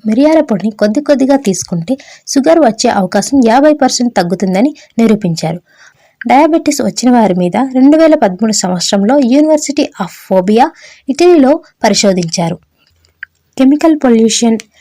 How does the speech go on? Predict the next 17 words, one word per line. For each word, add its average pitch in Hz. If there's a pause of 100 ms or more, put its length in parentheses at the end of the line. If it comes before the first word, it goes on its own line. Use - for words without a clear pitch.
(260)
ఉన్నా 226
కానీ 214 (600)
స్మోకింగ్ 277
పొల్యూషన్ని 226 (260)
క్లీన్ 311
చేయడానికి, 202 (280)
లివర్ 294
యొక్క 254
డీటాక్సినేషన్ 240 (280)
చేయడానికి 196
మిరియాలు 277
ఉపయోగపడుతుందంట. 180 (680)
జలుబు, 311
దగ్గు, 240
కఫంలకు 220
మిరియాలు 226 (420)
మెడిసిన్, 233